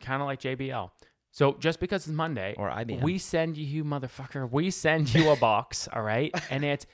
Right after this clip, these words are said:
Speaker 1: s-, sometimes we send you a box. Other times, we
Speaker 2: Sometimes
Speaker 1: just
Speaker 2: it's empty.
Speaker 1: Uh, no, other times, we just, like, email you tickets to a show. And there's a calendar. So the guy acts as the calendar, and it gives the guy a heads up. 'Cause the guys, guys are always, they just
Speaker 2: Busy,
Speaker 1: wanna know.
Speaker 2: and maybe they don't wanna do it.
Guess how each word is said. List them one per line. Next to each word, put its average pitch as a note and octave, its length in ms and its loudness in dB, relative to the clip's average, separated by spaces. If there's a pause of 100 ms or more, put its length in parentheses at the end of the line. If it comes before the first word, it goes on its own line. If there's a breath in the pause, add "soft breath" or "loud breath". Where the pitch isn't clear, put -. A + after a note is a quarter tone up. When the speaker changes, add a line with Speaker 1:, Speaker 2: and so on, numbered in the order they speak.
(160 soft breath)
Speaker 1:
s-, - 140 -10 (140)
sometimes A3 440 0
we G3+ 60 -8
send F3+ 180 0
you F3 60 2
a D#3 40 2
box. B2+ 280 0 (200 soft breath)
Other E3 200 4
times, G3 320 -4
we - 40 -20
Speaker 2:
Sometimes F#3+ 260 2
Speaker 1:
just A3 80 -8
Speaker 2:
it's G3+ 60 -10
empty. B3+ 300 4 (140)
Speaker 1:
Uh, G3+ 60 2
no, G#3 180 0
other F#3 180 2
times, G#3+ 340 -2 (140)
we D#3+ 80 0
just, E3 240 -2
like, E3 220 -4 (100)
email F3 320 -2
you F3 460 -4
tickets - 480 -10
to C3+ 160 -2
a C#3+ 40 2
show. - 380 -2 (420)
And E3+ 320 -2
there's D3+ 140 -2
a E3 60 -6
calendar. C3 680 -4
So - 100 -16
the C#3 80 -6
guy C3 180 2
acts C3 260 0
as D3 80 -6
the C#3+ 80 -6
calendar, D3+ 420 -2
and D3 100 -2
it D3+ 60 -2
gives D#3+ 220 -2
the F#3 80 -2
guy D3 260 4
a C#3+ 100 2
heads A#2 280 -2
up. A2 140 -2
'Cause - 120 -2
the D3+ 60 -8
guys, A3+ 340 0 (320 soft breath)
guys D3+ 400 2
are C3 180 2
always, B2+ 480 0 (200 soft breath)
they - 80 -2
just D#3 160 4
Speaker 2:
Busy, C3+ 120 0
Speaker 1:
wanna A#2 200 -2
know. D3+ 100 -2
Speaker 2:
and C3 180 0
maybe C3 200 0
they B2 80 2
don't A#2 100 0
wanna A2 180 -2
do G#2+ 180 -4
it. D#2 120 -10